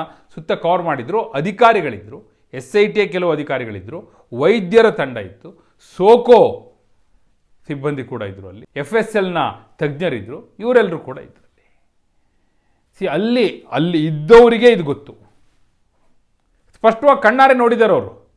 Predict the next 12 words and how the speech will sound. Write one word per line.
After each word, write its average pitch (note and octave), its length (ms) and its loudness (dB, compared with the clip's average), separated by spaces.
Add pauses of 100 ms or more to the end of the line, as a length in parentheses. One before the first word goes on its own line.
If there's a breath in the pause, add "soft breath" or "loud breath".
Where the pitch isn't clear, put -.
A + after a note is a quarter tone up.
(140)
ಅವ್ರು E3 160 -4
ಕಣ್ಣಾರೆ A3 400 2
ನೋಡಿ A#3 440 8
ಹೇಳಿರುವಂಥದ್ದು A3+ 600 4
ಇವೆಲ್ಲ, B2 260 -6
ಹೇಳ್ತೀನಿ A2 340 -16
ಕೇಳಿ. - 260 -20 (1300)
ಈ F#3+ 120 -2
ರೀತಿ A3 240 -4
ಬರ್ತಾ F3+ 300 -2
ಇತ್ತು E3 220 -6
ನೀರು. G#2+ 380 -20